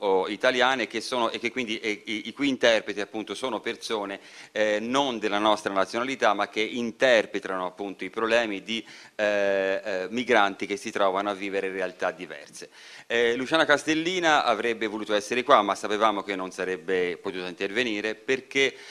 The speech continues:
eh, aveva una, mm, una, un, degli impegni che la trattenevano all'estero.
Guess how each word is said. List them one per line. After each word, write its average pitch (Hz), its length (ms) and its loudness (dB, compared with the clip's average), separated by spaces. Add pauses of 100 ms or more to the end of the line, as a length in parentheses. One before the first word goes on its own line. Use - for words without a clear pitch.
(220)
eh, 123 380 2
aveva 123 600 4
una, 117 600 2
mm, 110 320 -8
una, 101 720 -2
un, 113 240 -6
degli 104 360 -2
impegni 110 460 0
che 101 140 0
la 98 280 2
trattenevano 92 680 -2
all'estero. 78 580 -8